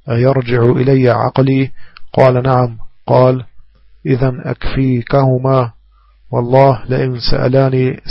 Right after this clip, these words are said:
سألتهما، فأقول لهما: أنا رب الله، فمن ربكما أنتما؟'"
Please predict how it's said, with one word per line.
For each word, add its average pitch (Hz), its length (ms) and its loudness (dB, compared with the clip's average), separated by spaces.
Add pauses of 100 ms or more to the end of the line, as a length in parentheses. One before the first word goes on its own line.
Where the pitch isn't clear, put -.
سألتهما، 127 800 -2 (440)
فأقول 131 540 0
لهما: 127 560 -2 (120)
أنا 127 220 0
رب 127 260 -2
الله، 127 460 2 (140)
فمن 135 280 -2 (180)
ربكما 127 720 -4
أنتما؟'" 123 520 -2